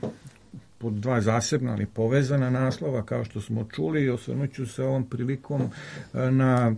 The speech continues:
drugi deo, onaj pod naslovom, e, očišćenja. Koji razmatra u najvećoj meri moralno-religijski sadržaj i to na osnovu fragmenata koji su direktno pripisani Empedoklu, kao i na osnovu onih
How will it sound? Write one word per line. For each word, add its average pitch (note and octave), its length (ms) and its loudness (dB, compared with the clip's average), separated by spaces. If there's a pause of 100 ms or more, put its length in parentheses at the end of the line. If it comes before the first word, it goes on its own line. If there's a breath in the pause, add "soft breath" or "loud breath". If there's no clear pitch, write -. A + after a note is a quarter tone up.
(380)
drugi B2+ 400 2
deo, A2+ 500 4
onaj A2+ 260 2
pod A2 200 -2
naslovom, G#2+ 640 2
e, G#2 180 4 (120)
očišćenja. B2 880 0 (880 loud breath)
Koji G#2+ 200 4
razmatra G#2+ 880 4
u A2 140 -2
najvećoj G#2+ 520 2
meri G#2 280 6
moralno-religijski G#2+ 1040 4
sadržaj C#3 680 -2
i A#2+ 240 0
to A#2+ 320 2 (180)
na G#2 180 0
osnovu G#2 300 0
fragmenata G2+ 640 0
koji G#2 220 -4
su G#2+ 180 -4
direktno A2+ 480 2
pripisani C3 640 -2
Empedoklu, C3 640 2 (420 loud breath)
kao D#3+ 240 2
i - 20 6
na D3+ 120 4
osnovu C#3 380 4
onih B2+ 320 4